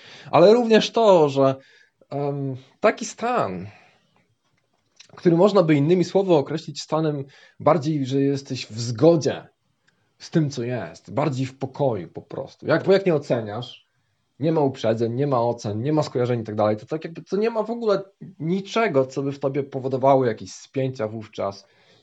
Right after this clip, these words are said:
sprężenia, y, wiesz, reakcję tą, jak to Amerykanie nazywają fight or flight,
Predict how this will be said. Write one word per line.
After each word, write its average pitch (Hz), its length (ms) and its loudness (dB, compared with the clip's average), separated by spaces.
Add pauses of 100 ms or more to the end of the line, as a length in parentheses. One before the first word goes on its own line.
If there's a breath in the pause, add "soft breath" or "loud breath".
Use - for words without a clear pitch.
sprężenia, 120 1000 -2 (400)
y, 110 320 -8
wiesz, 104 320 -4 (160)
reakcję 127 500 2
tą, 110 260 -4
jak 107 220 -6
to 127 120 -6
Amerykanie 113 440 -2
nazywają 107 340 -4
fight 113 420 -4
or 98 180 -10
flight, 110 560 -2